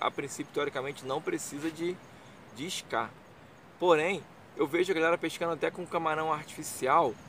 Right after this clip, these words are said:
né? Que é pra, eles falam, a pesca no visual, né? Vai enganar o peixe ali e tal, no trabalho com camarão artificial. Mas eles estão usando essência no camarão. Passa uma, uma pastinha ali, um líquido ali no camarão que fica com cheiro de, de camarão.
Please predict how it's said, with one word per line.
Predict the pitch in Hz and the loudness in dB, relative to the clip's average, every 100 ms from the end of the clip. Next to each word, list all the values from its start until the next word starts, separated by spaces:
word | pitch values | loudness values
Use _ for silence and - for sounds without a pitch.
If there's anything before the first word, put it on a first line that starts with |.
| - - - - | -20 -20 -20 -8
né? | 123 139 | -2 -2
Que | - 127 | 2 0
é | |
pra, | - 123 98 - - - - | 2 0 0 -4 -20 -20 -12
eles | 120 - | -10 0
falam, | 123 127 | 0 2
a | 113 131 | 0 2
pesca | 143 147 - | 4 2 2
no | 160 | -6
visual, | 143 165 160 151 123 123 107 | -4 -6 -2 4 6 6 4
né? | 120 120 - - - | 0 -6 -10 -20 -14
Vai | 110 | -8
enganar | 117 117 123 | -6 -4 -4
o | 131 | -4
peixe | - 123 131 113 | 2 2 2 -4
ali | 123 | -6
e | 143 | -2
tal, | 127 | -2
no | 131 | -2
trabalho | 120 123 127 | -2 -2 -2
com | 127 | -2
camarão | 127 | -6
artificial. | 127 - 135 - 107 101 - - - - - | -6 -10 -6 0 2 0 -6 -18 -18 -8 0
Mas | 135 | 2
eles | 165 - | 4 2
estão | 170 175 | 2 0
usando | 139 165 180 170 | 2 2 4 4
essência | 196 - - 214 214 147 | 4 2 -2 -2 -2 -4
no | 127 | -6
camarão. | - 127 117 101 - - - - - - | -2 0 2 0 -4 -14 -20 -20 -18 2
Passa | 117 135 - 139 | 4 4 4 0
uma, | 139 131 120 101 - - - - 110 | 0 0 0 -2 -8 -20 -20 -16 -8
uma | 113 | -6
pastinha | - 117 117 - 143 131 | 2 2 2 -6 -4 -2
ali, | 127 | -2
um | 139 | -2
líquido | 131 131 127 | -4 -2 -2
ali | 127 | -2
no | 127 | -4
camarão | 120 123 135 151 | -6 -4 -2 -4
que | - | -6
fica | - | -10
com | - 165 | -8 -8
cheiro | - - 156 165 | -8 -2 0 0
de, | 151 156 - - - - - | -2 -6 -8 -20 -20 -20 -12
de | |
camarão. | - 151 175 147 131 | -4 2 4 4 2